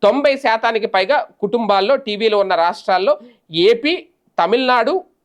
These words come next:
పంజాబ్ కేవలం, మ్, ఈ యాభై శాతం ఇళ్లలో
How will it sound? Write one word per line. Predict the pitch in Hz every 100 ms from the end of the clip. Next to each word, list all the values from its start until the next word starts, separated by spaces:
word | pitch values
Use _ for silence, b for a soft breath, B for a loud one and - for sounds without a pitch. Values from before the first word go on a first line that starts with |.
| -
పంజాబ్ | 170 185 233 302 294 _ _ _ _ _ _ -
కేవలం, | 196 247 247 180 180 B B _ 165
మ్, | 165 165 -
ఈ | 190 180
యాభై | 165 165 190 254 285
శాతం | 180 240 254 262 -
ఇళ్లలో | 214 233 233 233